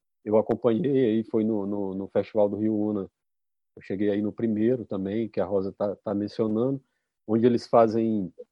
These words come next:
um dia de cultura e, e levam várias, é, ações sociais também, como exames, corte de cabelo, enfim, várias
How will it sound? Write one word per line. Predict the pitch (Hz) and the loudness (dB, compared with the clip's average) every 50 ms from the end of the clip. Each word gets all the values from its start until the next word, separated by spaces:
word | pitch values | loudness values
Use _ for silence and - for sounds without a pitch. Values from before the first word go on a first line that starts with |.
| _ _ | _ _
um | 113 107 113 101 | -2 0 0 0
dia | 87 95 113 139 151 143 | 0 0 2 4 4 4
de | 120 113 117 | 2 0 -4
cultura | - - 131 120 - _ 117 113 123 131 139 139 131 113 107 104 | -4 -4 -4 -4 -4 _ 0 2 4 6 6 6 8 8 6 6
e, | 101 104 104 104 101 - - _ _ _ _ _ _ _ - | 4 2 0 -2 -2 -4 -8 _ _ _ _ _ _ _ -2
e | 104 | 2
levam | 107 110 113 113 117 113 107 | 6 6 6 6 6 4 4
várias, | 110 117 127 135 135 117 110 113 - - - | 6 6 6 6 4 0 -4 -6 -10 -10 -6
é, | 110 110 107 - | -4 -4 -4 -2
ações | 107 110 - - - 127 120 113 | -2 -4 -4 0 2 2 2 2
sociais | - 127 110 - - - 110 107 117 117 107 - | 2 2 0 0 2 2 4 4 4 2 2 0
também, | - 110 101 104 117 117 110 107 - _ _ _ _ _ | -2 -2 0 0 0 0 0 -2 -6 _ _ _ _ _
como | - 110 107 110 110 104 104 | -4 -2 0 0 0 0 0
exames, | 107 107 107 87 90 98 104 113 123 131 131 120 107 101 95 90 - - | 0 -2 -2 -2 0 0 2 4 4 4 4 4 2 0 -2 -4 -6 -2
corte | - 107 110 113 - 98 | 2 2 2 2 0 -6
de | - | -4
cabelo, | - 117 104 92 90 95 104 120 131 131 123 117 110 101 98 95 - - _ _ _ _ _ _ _ _ - | 0 0 0 0 0 0 2 4 6 6 6 6 4 2 -2 -4 -6 -8 _ _ _ _ _ _ _ _ -4
enfim, | 139 160 - _ - - 160 143 113 | -4 -4 -4 _ -4 0 2 2 4
várias | 98 127 156 180 202 - - - _ | 6 4 4 4 4 0 -2 -8 _